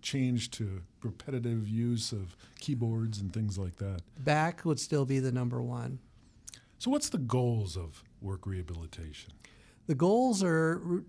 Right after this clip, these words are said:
Speaker 2: are to really return an individual back to full duty employment is what you're doing.
Speaker 1: So as a specialist in this area, how do, how do you help folks move along the system?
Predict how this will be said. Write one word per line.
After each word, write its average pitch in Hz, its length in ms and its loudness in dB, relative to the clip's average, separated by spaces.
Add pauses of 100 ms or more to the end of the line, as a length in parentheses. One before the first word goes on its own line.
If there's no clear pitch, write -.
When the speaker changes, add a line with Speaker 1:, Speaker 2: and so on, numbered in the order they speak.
Speaker 2:
are 151 240 4
to 151 480 2 (320)
really 208 320 4
return 156 580 2
an 165 60 0
individual 151 520 2
back 135 280 -2
to 135 80 -4
full 143 240 -2
duty 131 400 -2
employment 135 840 -2
is 131 340 -2
what 127 180 -4
you're 123 180 -2
doing. 131 460 -4 (1160)
Speaker 1:
So 160 380 0 (500)
as 135 220 -2
a 123 40 -2
specialist 151 640 -2
in 120 120 2
this 110 180 0
area, 107 240 -2
how 165 140 -8
do, 180 120 -10
how 139 140 -8
do 180 80 -4
you 160 100 -2
help 147 340 -10
folks 131 460 -4 (100)
move 127 280 0
along 117 420 0
the 104 120 -4
system? 87 420 -8